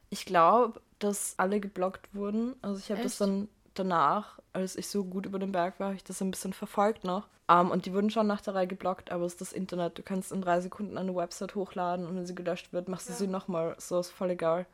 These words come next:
Speaker 1: Aber das war schon noch echt krass, weil sich da einfach viele junge Mädchen, die einfach irgendeine Form von Halt gesucht haben, connected haben und angestiftet
Speaker 2: Mhm.
Speaker 1: haben.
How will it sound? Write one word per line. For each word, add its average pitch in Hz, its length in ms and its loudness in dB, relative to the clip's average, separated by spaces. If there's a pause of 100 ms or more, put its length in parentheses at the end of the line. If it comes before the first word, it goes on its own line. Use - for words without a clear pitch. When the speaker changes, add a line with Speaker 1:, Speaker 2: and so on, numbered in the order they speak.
(100)
Speaker 1:
Aber 185 160 4
das 196 220 0
war 196 140 4 (120)
schon 214 280 2
noch 214 200 -2
echt - 220 -8
krass, 214 340 0
weil 190 60 -6
sich 180 140 -12
da 185 100 -2
einfach 185 220 -4
viele 220 720 2
junge 214 300 2
Mädchen, 214 600 0
die 208 80 -2
einfach - 240 -6
irgendeine 190 320 0
Form 190 240 0
von 202 220 -6
Halt 185 200 0
gesucht 208 340 -6
haben, 202 200 -2
connected 196 480 -4
haben 185 240 2
und 190 120 -8
angestiftet 220 640 -2
Speaker 2:
Mhm. 202 60 -2
Speaker 1:
haben. 190 320 0